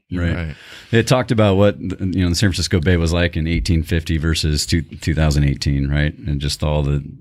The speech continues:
Speaker 1: adaptation that some of these fish would have to go through to survive, and, you know, toxic water, or, you know, canals or what-, whatever it may be, um, for the struggle for them to get back up. But it was just interesting because it went on to say even more about the genetics of the fish above dams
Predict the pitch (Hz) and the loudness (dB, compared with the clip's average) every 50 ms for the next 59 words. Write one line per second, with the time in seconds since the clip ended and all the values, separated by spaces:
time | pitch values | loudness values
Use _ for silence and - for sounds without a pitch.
0 | - - - - - - - 85 85 80 - - 85 78 76 - 76 73 73 73 | -20 -20 -14 -10 -6 -2 2 2 2 2 2 2 2 2 2 2 0 0 0 0
1 | - - 78 76 76 69 - - 80 71 - - 73 76 71 - 73 67 78 76 | 0 -2 0 0 -2 -2 -2 -2 -2 -4 -2 -2 -2 -2 0 0 -2 -2 0 0
2 | 71 71 - 73 71 71 - - 73 - 73 69 71 71 69 71 73 73 73 71 | 0 -2 -4 -6 -6 -4 -4 -4 -2 -2 -2 0 2 2 2 4 2 2 0 0
3 | - - 73 69 67 67 67 _ _ - - 76 67 65 64 - _ _ _ _ | -4 -4 -4 -4 -4 -4 -8 _ _ -12 -10 -8 -8 -8 -8 -12 _ _ _ _
4 | _ _ _ - - 90 76 - - 78 71 - 71 78 73 71 69 71 71 69 | _ _ _ -4 -2 -2 -2 -2 -2 -6 -4 -2 0 2 2 4 4 2 2 2
5 | 69 69 69 64 65 67 67 - - - - 78 73 71 67 65 71 71 - - | 2 0 0 -2 -4 -8 -10 -14 -16 -10 -6 -4 -2 -2 -4 -4 -8 -12 -14 -20
6 | - - - - - - - _ _ _ - - 104 95 90 85 80 80 78 78 | -20 -20 -20 -20 -20 -20 -20 _ _ _ -8 -4 -4 -2 -2 -2 -2 -4 -4 -6
7 | 78 80 73 78 92 107 113 117 123 127 117 110 95 85 87 82 80 78 78 82 | -6 -8 -8 -6 -4 -2 0 2 4 4 4 4 2 2 0 0 -2 0 0 0
8 | 80 76 73 71 73 - - 80 78 78 76 73 71 71 71 69 67 67 _ _ | 0 0 -2 -4 -6 -10 -8 -8 -6 -6 -6 -6 -6 -6 -6 -6 -8 -10 _ _
9 | - 80 76 73 71 - - 82 80 76 73 - 76 76 73 71 69 76 71 - | -10 -8 -8 -8 -8 -8 -8 -8 -6 -8 -8 -8 -8 -6 -6 -6 -8 -8 -8 -8
10 | 73 71 69 - 76 73 71 - 73 73 - 107 113 117 107 107 101 - 120 113 | -8 -8 -8 -8 -8 -8 -8 -8 -10 -4 0 2 4 4 4 4 4 2 2 2
11 | - - - 110 101 95 - 98 90 85 - - - - - - - - - 95 | 2 2 2 2 2 4 2 2 2 0 -2 -8 -14 -20 -20 -20 -20 -6 -2 0
12 | 101 98 101 107 107 104 101 98 90 - 107 98 98 92 92 90 90 90 92 90 | 2 4 4 4 4 4 4 2 2 2 2 2 4 4 2 2 2 2 2 2
13 | 90 85 87 87 85 - 82 78 73 71 - 87 85 90 90 87 82 - - 85 | 2 2 0 0 0 0 -2 -2 -4 -2 -2 0 0 2 2 0 -2 -2 -4 -4
14 | 71 78 78 - 92 87 - 95 76 67 87 85 85 78 82 - - - - - | -4 -6 -4 -2 -2 -2 -2 -2 0 0 2 2 0 0 -4 -8 -12 -14 -6 -2
15 | 92 85 76 71 71 69 - - - - | 0 2 2 2 0 -2 -4 -8 -10 -12